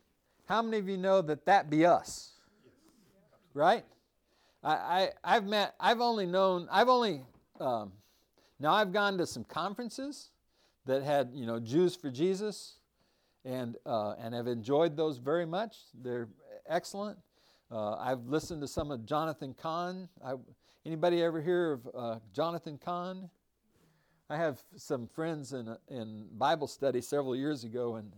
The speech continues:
and they said, "You've gotta read this, Jonathan. <laughs> You gotta read The Harbinger." And, uh, so I, I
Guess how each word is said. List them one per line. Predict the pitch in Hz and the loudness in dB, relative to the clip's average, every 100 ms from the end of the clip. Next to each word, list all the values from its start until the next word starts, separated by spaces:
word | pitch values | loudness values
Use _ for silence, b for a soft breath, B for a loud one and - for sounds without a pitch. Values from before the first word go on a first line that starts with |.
| 117 | -16
and | 104 | -10
they | 113 - | -10 -8
said, | 117 104 b b b | -8 -10 b b b
"You've | 180 | 4
gotta | 208 202 190 | 12 12 12
read | 214 185 | 8 6
this, | 170 - | 2 4
Jonathan. | 180 175 - 160 - _ | 4 4 0 -4 -8 _
<laughs> | - - | -8 -2
You | |
gotta | 185 196 196 | 4 6 6
read | 220 | 8
The | 156 | 8
Harbinger." | 143 208 185 135 127 - B B B B B | 10 10 8 2 -2 -4 B B B B B
And, | 117 120 117 | -2 0 2
uh, | 110 107 | 0 0
so | 101 147 131 120 - _ b b b | 0 6 6 6 -2 _ b b b
I, | 135 151 143 139 | 4 6 4 2
I | 147 | 2